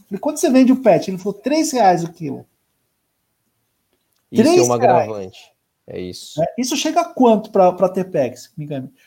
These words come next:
Speaker 1: Ou seja, eu vou, eu vou juntar aqui meus amigos aqui no clube e vou falar assim, "Ó,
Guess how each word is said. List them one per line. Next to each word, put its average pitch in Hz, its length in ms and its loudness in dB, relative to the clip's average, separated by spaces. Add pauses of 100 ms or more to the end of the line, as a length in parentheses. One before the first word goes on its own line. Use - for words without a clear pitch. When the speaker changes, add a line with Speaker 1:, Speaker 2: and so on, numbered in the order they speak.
(120)
Speaker 1:
Ou 208 100 2
seja, 208 260 2
eu 170 40 2
vou, 240 200 2
eu 202 80 2
vou 269 140 2
juntar 247 360 0
aqui 185 260 -4
meus 160 380 -4
amigos 165 420 -2
aqui 151 180 -6
no 156 80 -8
clube 220 240 -10
e - 20 -14
vou 233 100 -10
falar 214 120 -10
assim, - 120 -2
"Ó, 185 240 2